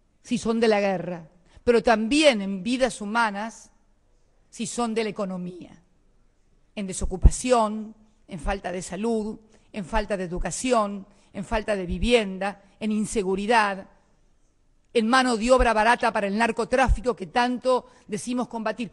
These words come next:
Una de las claves para combatir el narcotráfico es terminar con la mano de obra barata.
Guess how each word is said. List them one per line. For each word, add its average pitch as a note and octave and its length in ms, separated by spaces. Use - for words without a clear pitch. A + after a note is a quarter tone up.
Una D4 200
de C4 80
las A3+ 140
claves A#3 560
para G3 200
combatir G3+ 440
el A3 100
narcotráfico G3+ 880
es B3 120
terminar A#3+ 420
con A#3+ 140
la G#3 80
mano A3+ 260
de G3+ 120
obra A3 220
barata. G3 560